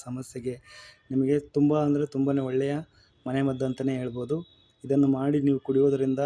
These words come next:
ಹಾಗೆಯೇ ಹೃದಯಾಘಾತದಂಥ ಸಮಸ್ಯೆಗೂ ಕೂಡ ಇದು, ಹೃದಯದಲ್ಲಿ ಬ್ಲಡ್ ಕ್ಲಾಟ್ ಆಗದಂತೆ ಇದು ಸುಧಾರಣೆ ಮಾಡುತ್ತೆ ನೋಡಿ ಸ್ನೇಹಿತರೆ. ಇದನ್ನು ಪ್ರತಿದಿನ ನಾವು ಇದನ್ನು ಚಟ್ನಿ ಥರ ಮಾಡಿ, ಇಲ್ಲ ಇದರ ಸೊಪ್ಪನ್ನು ನಾವು ಉದಕ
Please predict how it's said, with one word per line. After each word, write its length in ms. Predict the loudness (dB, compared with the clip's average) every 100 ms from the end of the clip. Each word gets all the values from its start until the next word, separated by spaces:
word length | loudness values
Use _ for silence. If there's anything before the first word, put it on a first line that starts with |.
| -4
ಹಾಗೆಯೇ 440 | -6 -6 -2 0 -2
ಹೃದಯಾಘಾತದಂಥ 880 | -2 0 2 2 0 -2 -2 -4 -6 -10
ಸಮಸ್ಯೆಗೂ 560 | -12 -12 -8 -4 -4
ಕೂಡ 180 | -4 -6
ಇದು, 200 | -6 -6 -6 -10 -20 -20 -6
ಹೃದಯದಲ್ಲಿ 580 | 2 4 6 4 4 2 0
ಬ್ಲಡ್ 360 | -2 -2 0 -2
ಕ್ಲಾಟ್ 400 | -2 -2 -2 -2
ಆಗದಂತೆ 520 | -4 -4 -4 -6 0 0
ಇದು 180 | 0 -4 -6 _ -20 _
ಸುಧಾರಣೆ 460 | -2 2 4 4 4
ಮಾಡುತ್ತೆ 420 | 2 0 -4 -6
ನೋಡಿ 220 | -8 -8
ಸ್ನೇಹಿತರೆ. 400 | -10 -10 -14 -10 -10
ಇದನ್ನು 260 | -8 -10
ಪ್ರತಿದಿನ 460 | -8 -6 0 0 0
ನಾವು 240 | -4 -2 -2
ಇದನ್ನು 300 | -2 -4 -6 -8 -14 -20 _ -10
ಚಟ್ನಿ 320 | -6 2 2
ಥರ 240 | 2 -2
ಮಾಡಿ, 340 | -2 -2 0 0
ಇಲ್ಲ 160 | 2 0 -2 -8 _ -12
ಇದರ 180 | -8 -6
ಸೊಪ್ಪನ್ನು 520 | -8 -12 -4 0 2
ನಾವು 260 | 0 -2 -6 -6
ಉದಕ 260 | -8 -8